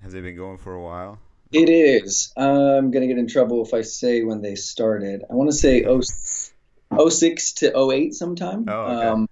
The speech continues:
Speaker 1: Okay.
Speaker 2: so, uh, yeah, it's not, not a very, um, old mission. We have, um, several teams on the field, maybe a,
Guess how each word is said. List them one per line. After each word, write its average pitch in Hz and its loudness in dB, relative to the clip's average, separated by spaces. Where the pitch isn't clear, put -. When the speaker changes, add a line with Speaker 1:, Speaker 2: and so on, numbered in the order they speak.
Speaker 1:
Okay. 95 -20
Speaker 2:
so, 123 2
uh, - -12
yeah, 123 2
it's - -6
not, 143 -2
not 127 0
a - 0
very, 117 2
um, 101 -10
old 117 2
mission. 110 0
We 120 4
have, 113 0
um, 98 -6
several 117 2
teams 110 0
on 107 -4
the 101 -6
field, 107 2
maybe 104 -2
a, 104 -6